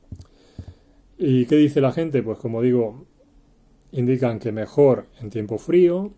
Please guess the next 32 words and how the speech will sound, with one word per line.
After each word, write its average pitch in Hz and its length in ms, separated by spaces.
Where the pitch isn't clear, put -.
y 120 140
controlando 113 580
atomizaciones. 117 800
Se 120 120
indica 113 300
que 113 100
es - 180
una 113 160
mezcla 117 540
muy 127 240
armónica, 123 640
que 117 80
está 113 260
muy 117 180
bien 110 180
creada 123 420
la 104 100
fragancia. 135 600
A 117 80
alguna 135 240
persona 165 400
le, 123 380
le 123 200
recuerda 147 540
la 117 260
fase - 540
amaderada 131 600
de 123 100
las 110 140
fragancias 120 560
de 110 180
Serge 127 640